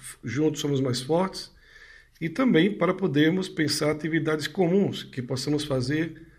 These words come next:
não como organizações, eh, separadas, fragmentadas, senão como que rede no Brasil realmente e dar visibilidade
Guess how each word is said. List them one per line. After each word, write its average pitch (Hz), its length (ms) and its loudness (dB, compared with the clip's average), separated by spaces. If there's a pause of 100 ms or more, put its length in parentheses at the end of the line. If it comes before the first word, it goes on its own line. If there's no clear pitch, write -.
(220)
não 180 240 4
como 175 240 2
organizações, 147 1080 2
eh, 131 640 -4 (120)
separadas, 156 800 0
fragmentadas, 131 920 -2 (640)
senão 151 380 2
como 156 320 0
que 151 640 0
rede 160 400 2
no 143 100 2
Brasil 123 460 2
realmente 127 760 -2
e 131 100 -4
dar 135 200 -2
visibilidade 131 920 0